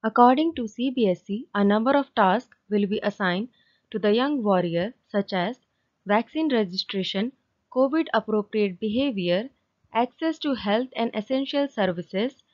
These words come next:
and myth busting. The C B S E statement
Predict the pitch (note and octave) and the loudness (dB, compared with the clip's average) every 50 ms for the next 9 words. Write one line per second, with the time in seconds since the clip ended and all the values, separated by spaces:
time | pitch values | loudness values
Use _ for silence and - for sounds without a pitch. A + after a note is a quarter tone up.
0 | _ _ _ _ _ _ _ - G#3 G#3+ A#3+ B3 - _ - G#3+ G#3 G#3 - G#3+ | _ _ _ _ _ _ _ -2 0 0 0 -2 -4 _ 0 0 0 0 -2 -2
1 | G3+ B3+ C#4 C#4 - - G#3 F3+ E3 D#3+ F3+ - _ _ _ _ _ _ _ _ | 0 2 2 0 0 -4 -4 -4 -4 -4 -8 -12 _ _ _ _ _ _ _ _
2 | _ _ _ _ _ G3+ G#3 G#3 G#3 C4+ C#4 C#4+ C4+ D4+ D#4 D#4+ D#4 D#4 - D#4+ | _ _ _ _ _ -2 -2 0 0 -2 -2 0 2 2 2 2 2 0 -2 -2
3 | D#4+ D#4 - B3 A#3 G#3 G#3 - F#3 F3+ F#3+ A#3 B3 - | -2 -2 0 0 0 0 0 -2 -4 -4 -4 -4 -6 -8